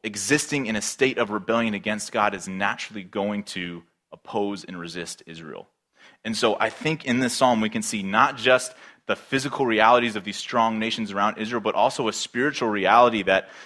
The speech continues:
that whatever forces exist that are opposing God and opposing his work on this earth are set against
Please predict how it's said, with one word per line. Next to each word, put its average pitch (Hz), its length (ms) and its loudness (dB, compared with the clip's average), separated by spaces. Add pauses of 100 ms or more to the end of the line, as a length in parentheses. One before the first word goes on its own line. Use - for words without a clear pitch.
(200)
that 107 220 2
whatever 117 400 4
forces 143 600 2
exist 107 560 0
that 117 120 6
are 104 120 6
opposing 127 520 0
God 107 300 4
and 117 100 -2
opposing 127 400 -2
his 117 140 -8
work 113 220 -4
on 107 80 0
this 98 180 -6
earth 107 240 0 (240)
are 104 140 4
set - 560 2
against 110 540 -2